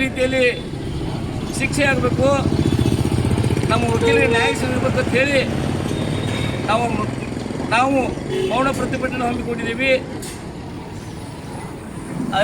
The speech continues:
ರೀತಿಯಾಗಿ ನಾವು ಈಗ ತಹಸೀಲ್ದಾರ್ ಅವರಿಗೆ ಮನವಿ ನಡೆಸುತ್ತೀವಿ, ನ್ಯಾಯ ದೊರಕಿ-, ಸಿಗಬೇಕಂತ ಕೇಳ್ಕೊಳ್ತಾ, ಈ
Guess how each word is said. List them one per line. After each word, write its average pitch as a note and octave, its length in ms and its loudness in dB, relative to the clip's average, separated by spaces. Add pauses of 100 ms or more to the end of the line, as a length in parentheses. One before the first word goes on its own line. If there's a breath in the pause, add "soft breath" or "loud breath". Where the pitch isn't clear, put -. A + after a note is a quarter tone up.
ರೀತಿಯಾಗಿ C4 400 0 (100)
ನಾವು B3 120 2 (100)
ಈಗ B3 100 2 (320)
ತಹಸೀಲ್ದಾರ್ C4 460 0
ಅವರಿಗೆ A#3+ 280 -2
ಮನವಿ A#3 300 0
ನಡೆಸುತ್ತೀವಿ, B3 640 -2 (2000)
ನ್ಯಾಯ A#3 300 2
ದೊರಕಿ-, B3+ 300 -2 (480)
ಸಿಗಬೇಕಂತ B3+ 420 -2 (100)
ಕೇಳ್ಕೊಳ್ತಾ, A#3+ 480 0 (1500)
ಈ - 40 -2